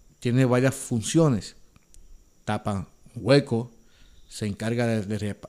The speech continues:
de separar dos mundos completamente diferentes, por ejemplo, tu casa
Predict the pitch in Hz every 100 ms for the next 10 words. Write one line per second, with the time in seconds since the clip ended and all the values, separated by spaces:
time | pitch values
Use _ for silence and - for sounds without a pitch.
0 | - 107 - 113 101 113 120 113 107 98
1 | 131 147 113 107 - 104 98 98 120 113
2 | 120 110 117 131 - 117 104 98 135 131
3 | 107 - _ _ - - _ _ _ _
4 | 95 - 135 143 120 104 123